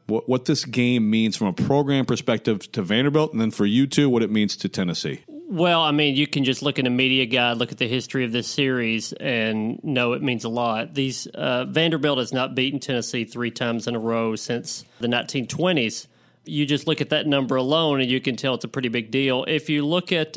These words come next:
Speaker 2: uh, you know, kind of the window that's been open when Tennessee has been down, and under James Franklin, Derek Mason, they've won four out of six, the last two.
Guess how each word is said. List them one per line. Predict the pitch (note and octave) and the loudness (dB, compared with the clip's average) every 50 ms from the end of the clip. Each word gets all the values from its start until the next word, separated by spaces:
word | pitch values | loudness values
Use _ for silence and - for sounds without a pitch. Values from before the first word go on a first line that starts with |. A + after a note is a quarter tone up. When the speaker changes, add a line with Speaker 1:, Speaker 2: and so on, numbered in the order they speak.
| - | -6
Speaker 2:
uh, | - D#3 D3 C#3+ C#3 C#3 B2+ - - - - - - _ _ _ _ _ _ - | -2 0 2 2 2 0 -2 -4 -8 -20 -20 -20 -20 _ _ _ _ _ _ -8
you | - D#3+ | -2 0
know, | D3+ D3 | 0 0
kind | C#3 - E3+ E3 | 2 2 0 2
of | C#3 | 2
the | C#3 | 0
window | C3+ B2 D3+ D#3+ E3 D#3 D#3+ D3+ D3 | 0 2 2 2 2 2 2 2 2
that's | C3+ C#3 C3 - | 0 -2 -4 -4
been | - - C#3 C#3 | -2 -2 0 2
open | A#2+ C#3 C#3 C3+ C#3 D3 C#3 C3 B2 | 2 2 0 0 0 0 0 0 0
when | A#2+ A#2 A#2 | 0 -2 -2
Tennessee | - - C3+ B2+ A#2 - D3 C3+ | -2 -2 -2 -2 -2 -2 -2 -2
has | B2 A2 | -2 -2
been | - - A#2 A#2 A2 | -2 -4 -4 -2 0
down, | B2 A#2+ A#2+ B2+ C#3 D3+ F3 F#3+ G3+ F3+ - _ - - | 0 0 2 2 2 2 0 0 -2 -6 -10 _ -14 -6
and | - D3 B2 A#2+ A#2+ | -2 0 0 2 2
under | A#2+ A#2+ A#2+ | 0 0 -2
James | A2+ - C#3 B2+ B2 A#2+ A2 | -2 0 0 0 0 -2 -2
Franklin, | - D3+ C3+ B2+ B2+ - C#3 C3 B2 A#2 | -2 0 0 0 0 -2 -2 -4 -2 0
Derek | B2+ A#2+ A#2+ B2 A#2+ - | 0 0 0 0 -2 -2
Mason, | C3 B2+ C3 D3 D3 - G3+ F#3+ F3+ D3+ | -2 0 0 0 0 0 -2 -2 -2 0
they've | C#3 C3+ B2 A#2 - | 0 0 0 0 -2
won | - B2 B2 B2+ B2 A#2 | -4 -2 -2 0 0 -2
four | - - C#3+ B2+ B2+ A#2+ | -4 -4 -4 -2 0 0
out | A#2+ A#2 | 0 -2
of | A2+ | -2
six, | - - - D#3 E3 E3 - | -4 -2 -2 -2 -2 -2 -4
the | - D3 | -6 -4
last | B2+ B2 A#2+ A2+ A2+ - | -2 0 0 0 -2 -4
two. | - - D3 C#3 C3+ C#3 C#3+ | -4 -2 -2 0 0 0 -2